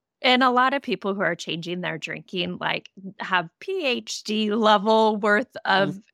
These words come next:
Speaker 1: information, knowledge in their heads. They've been
Speaker 2: Mm-hmm.
Speaker 1: Studying this,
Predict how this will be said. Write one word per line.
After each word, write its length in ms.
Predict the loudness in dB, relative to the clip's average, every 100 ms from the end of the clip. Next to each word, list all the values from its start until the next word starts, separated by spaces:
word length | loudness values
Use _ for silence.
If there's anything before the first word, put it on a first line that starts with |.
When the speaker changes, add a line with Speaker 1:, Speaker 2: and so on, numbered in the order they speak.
| -4
Speaker 1:
information, 800 | -4 0 0 2 0 0 0 2
knowledge 400 | 2 2 0 -4
in 220 | -6 0
their 180 | 2 0
heads. 580 | -2 -4 -6 -10 -20 -4
They've 220 | -2 -2
been 340 | -4 -2 -4
Speaker 2:
Mm-hmm. 440 | -6 -4 -4 -2 -6 -10 _ _ 2
Speaker 1:
Studying 640 | 2 2 -4 -6 -4 -2
this, 340 | 0 0 -6